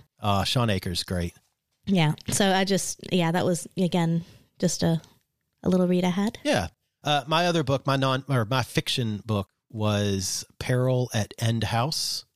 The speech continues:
Speaker 2: Okay.
Speaker 1: Uh, which was, like, written in the fifties. <laughs> So it's not like it's a new book. Uh, it's an Agatha Christie book, and I read it, and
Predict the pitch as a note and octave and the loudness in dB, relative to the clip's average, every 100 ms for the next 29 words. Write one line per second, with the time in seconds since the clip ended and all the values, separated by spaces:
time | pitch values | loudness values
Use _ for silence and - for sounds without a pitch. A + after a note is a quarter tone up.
0 | _ - - E3 D#3 G3 - - _ - | _ -8 -2 0 0 -2 -4 -16 _ -4
1 | A#2 G#2 - - A#2 A#2 - - _ _ | -2 0 -2 -2 -2 -2 -6 -10 _ _
2 | - A#2+ A2+ A#2+ G#2+ A#2 G#2+ G2 - F#2+ | -4 -2 2 0 2 0 2 0 2 0
3 | - F#2 - - - - - - - G3 | 0 -2 -2 -6 -12 -18 -14 -6 0 0
4 | - F3+ D3 A#2+ G#2 F#2+ G#2+ F#2+ E2+ F#2+ | 2 2 2 2 0 0 0 0 -2 -6
5 | - _ _ - C3 B2 D3 E3 D3 D3+ | -8 _ _ -2 0 0 0 2 2 2
6 | C#3 C#3+ - B2 F#2+ - A#2 A2 A2 B2 | 2 0 2 0 0 -2 0 0 0 2
7 | A#2 A#2+ A#2+ - A2 A2 G#2+ G#2 | 2 4 2 0 0 2 2 -2